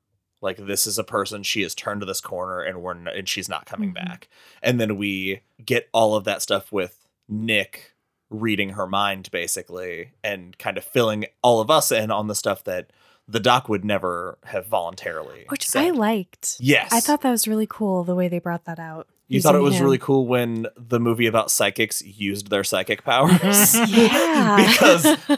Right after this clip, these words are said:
Speaker 1: so little of them, you, so, like, there's so little psychic effort used through most
Speaker 2: Mm-hmm.
Speaker 1: of this.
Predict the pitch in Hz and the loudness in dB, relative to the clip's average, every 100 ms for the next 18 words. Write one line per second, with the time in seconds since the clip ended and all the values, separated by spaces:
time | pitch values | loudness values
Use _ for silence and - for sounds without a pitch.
0 | - _ - - - - 151 147 147 131 | -2 _ -6 0 2 4 8 8 8 6
1 | 139 160 160 180 170 170 185 175 160 135 | 6 8 6 6 6 8 8 6 0 2
2 | 147 170 156 156 160 160 - _ - - | 2 6 6 6 4 2 0 _ -2 4
3 | 185 143 143 156 151 - - 131 151 139 | 4 6 6 6 4 2 0 2 2 0
4 | - - - - 131 147 139 113 113 120 | -4 -20 -10 2 2 4 2 2 0 2
5 | 151 165 175 - 226 180 175 190 196 190 | 2 0 -2 2 2 6 4 4 0 2
6 | 196 208 - | 2 2 -4